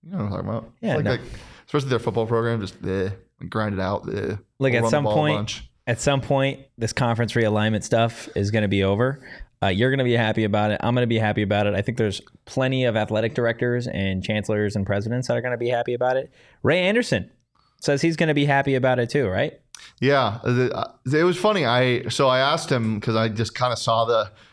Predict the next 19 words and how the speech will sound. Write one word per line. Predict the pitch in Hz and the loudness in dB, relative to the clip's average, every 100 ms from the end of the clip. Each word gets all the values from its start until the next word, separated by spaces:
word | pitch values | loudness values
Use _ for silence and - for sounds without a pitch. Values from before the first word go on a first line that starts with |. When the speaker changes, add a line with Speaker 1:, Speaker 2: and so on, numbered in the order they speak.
| _ | _
Speaker 1:
his | - 131 - | -2 -2 -2
<laughs> | - | -2
face | 147 - 233 - - 220 214 | 0 2 0 0 -4 -4 -4
switch | 123 156 156 156 | -2 0 0 0
from | 156 139 131 127 - | 0 0 0 -6 -4
excited | 127 - 131 127 120 | -4 0 0 0 0
to | 127 | 0
talk | 123 123 131 | 2 2 0
about, | 123 113 113 - - _ _ | 0 2 2 -2 -10 _ _
you | 120 | -2
know, | 113 | 0
something | - 123 120 113 | 0 0 0 -2
different | 127 131 131 123 | 0 0 2 0
other | 117 123 | 0 0
than | 113 113 | 0 0
realignment | 117 113 117 113 - | 0 0 0 -2 -4
to, | - | -4
of | 107 | -2
course | 185 160 - | 0 0 0